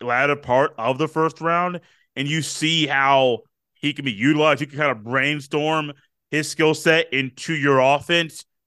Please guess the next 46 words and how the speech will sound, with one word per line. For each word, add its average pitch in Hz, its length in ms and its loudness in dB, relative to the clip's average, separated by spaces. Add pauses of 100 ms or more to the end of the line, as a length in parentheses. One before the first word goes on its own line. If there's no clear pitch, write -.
(300)
you 117 80 -10
kinda 202 340 0
gotta 139 220 2
go 147 240 4
for 123 240 0
it. 110 60 -4
'Cause 147 100 -4
I 170 80 0
think, 233 200 -2 (320)
I 247 260 0
think 226 260 -4
if 147 80 -10
he 196 340 -6
is 147 220 -4
not 190 140 0
a - 20 -4
first 214 240 0
round 202 160 0
pick, 220 260 -2 (580)
he's 254 200 -4
one 208 160 0
of 160 40 -4
the 151 60 -4
first 190 320 -2
two 214 260 -4
gone 160 460 -2
in 160 80 -12
the 147 100 -10
second 147 260 -8
round. 139 440 0 (600)
He's 190 180 0
just 214 160 0
that 139 180 0
good. 156 280 2 (340)
Um, 147 500 0
also, 165 600 0
also, 165 560 -4 (480)
he's 240 140 -12
an 269 60 -12
Alabama 190 520 2
running 151 240 0
back. 175 300 -4 (120)
And 185 120 -4
I 254 120 0
understand, 190 560 -2
like, 170 320 -8